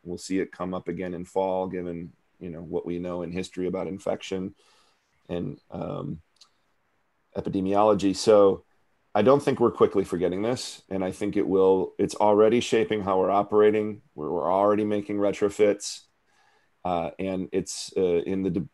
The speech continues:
the, the designs that are on the board that we consult, uh, it's, it's already shifting the conversation. So I think absolutely. And if, if the nineteen eighteen pandemic is any clue, uh, we spent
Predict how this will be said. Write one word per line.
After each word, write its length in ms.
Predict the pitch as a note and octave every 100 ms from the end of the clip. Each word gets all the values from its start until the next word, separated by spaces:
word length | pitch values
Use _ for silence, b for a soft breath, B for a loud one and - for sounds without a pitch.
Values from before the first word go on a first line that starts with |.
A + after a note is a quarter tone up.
| -
the, 140 | F#2+ - _ -
the 80 | G#2
designs 540 | G2+ G2 A2 A#2+ A2+
that 120 | A2
are 100 | G#2+
on 140 | G#2+ G#2
the 80 | F#2
board 440 | G#2 G#2 G#2+ G#2+
that 180 | F#2 -
we 480 | G2+ G2+ G2+ G2+ G2
consult, 520 | G#2+ F#2+ G#2+ - - _ -
uh, 220 | F#2+ F2+ -
it's, 280 | F2+ - -
it's 160 | F2+
already 280 | F#2+ F#2 F2
shifting 320 | - F2 D#2
the 80 | E2
conversation. 720 | - F2 - - E2 - D#2 _ _ _ _ _ _ _ _ _ _ _
So 180 | - G2+
I 80 | G2
think 180 | G#2+ G2
absolutely. 640 | G2 - F#2 F#2+ E2 F#2
And 80 | G#2
if, 160 | F#2+ -
if 160 | G#2+
the 60 | A2+
nineteen 400 | A#2 C3 - B2+
eighteen 380 | A#2+ A#2+ B2 G#2
pandemic 580 | A2 G#2 G2+ G#2+ G#2+ A2
is 140 | G2+
any 220 | G2 G2
clue, 640 | - - B2 A#2 G2+ G2 G2 _ _ _ _
uh, 200 | G2+ F#2 F2
we 120 | A#2+
spent 440 | - B2 A2 G#2+